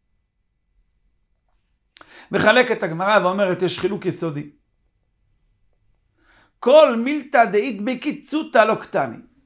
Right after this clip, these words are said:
אם תשים לב, במשנה הזאת שעכשיו ציטטנו, מביאים דוגמאות של דברים שאין להם קצבה.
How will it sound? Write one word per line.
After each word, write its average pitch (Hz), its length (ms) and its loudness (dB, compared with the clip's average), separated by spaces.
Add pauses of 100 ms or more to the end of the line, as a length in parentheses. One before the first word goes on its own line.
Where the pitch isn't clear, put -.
(460)
אם 226 140 -8
תשים 262 360 0
לב, 254 260 4
במשנה 214 420 2
הזאת 226 280 2
שעכשיו 220 380 -4
ציטטנו, 208 720 -2 (480)
מביאים 262 300 -2
דוגמאות 269 460 4
של 247 180 -8
דברים 262 260 -4
שאין 277 320 -4
להם 226 180 -2
קצבה. 165 500 -10